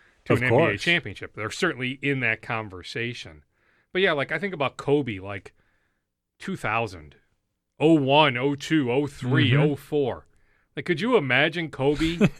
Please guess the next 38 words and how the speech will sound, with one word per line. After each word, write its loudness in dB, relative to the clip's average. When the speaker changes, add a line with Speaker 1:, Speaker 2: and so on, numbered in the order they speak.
Speaker 2:
<laughs> 0
Speaker 1:
saying, -6
"Yeah, 2
let -4
me, -2
let -8
me 0
sit -4
out 0
Speaker 2:
Yeah, 10
Speaker 1:
this 10
Speaker 2:
I'm 8
not 12
gonna 12
Speaker 1:
game"? 4
Speaker 2:
play 10
tonight. 6
Speaker 1:
Like, -8
no 2
way. -2
Speaker 2:
It 4
wasn't 8
even 6
a 4
thought. 6
And, 6
and 2
it, 2
honestly, 4
it 2
hasn't 6
become 2
a 0
thought 2
until 2
recent 4
years 4
where, 4